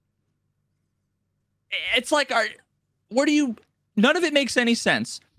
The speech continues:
And then he goes, "Oh, sorry, did I say a crime of passion? I meant a crime of fashion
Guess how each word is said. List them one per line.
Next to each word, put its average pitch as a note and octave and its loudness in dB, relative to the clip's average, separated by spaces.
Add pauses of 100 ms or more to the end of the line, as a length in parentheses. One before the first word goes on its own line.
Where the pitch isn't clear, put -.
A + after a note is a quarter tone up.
(160)
And F#3+ 0
then A3 0
he G#3+ 0
goes, G#3 0 (920)
"Oh, B3+ 4 (200)
sorry, A3+ 2 (240)
did F#3+ 4
I A3 4
say A#3+ 2
a A3+ 2
crime G#3+ 0
of F3 0
passion? G#3 -2 (340)
I A3 0
meant B3+ 0
a F#3+ 2
crime G3+ 0
of E3+ -2
fashion G3 -2